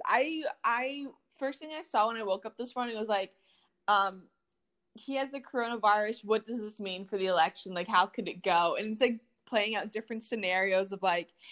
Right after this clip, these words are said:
if he's unable to, like, perform his duties and, like, the vice president takes place and, like, all these different scenarios. And I'm just, <sighs> I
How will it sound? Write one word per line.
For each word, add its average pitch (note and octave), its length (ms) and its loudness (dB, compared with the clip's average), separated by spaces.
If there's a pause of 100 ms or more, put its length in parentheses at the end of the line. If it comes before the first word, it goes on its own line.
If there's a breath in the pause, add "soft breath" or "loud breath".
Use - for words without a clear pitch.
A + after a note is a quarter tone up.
(140 loud breath)
if A3 160 0
he's A3 300 -6
unable G#3+ 420 0
to, A3 140 -6
like, F#3+ 160 0
perform A3 420 -2
his A3 180 -2
duties A3 520 -4
and, G3 120 0
like, F3+ 240 -2
the F3 60 -14
vice F#3+ 240 4
president G3+ 560 -2 (240)
takes G3+ 380 -6
place F#3+ 420 4
and, - 60 -12
like, F#3 180 -2
all G#3+ 160 10
these B3 180 4
different G3+ 320 -4
scenarios. E3 720 -4
And F#3+ 80 -8
I'm F3+ 180 -8
just, - 440 -16 (400)
<sighs> - 400 -12
I D4 320 4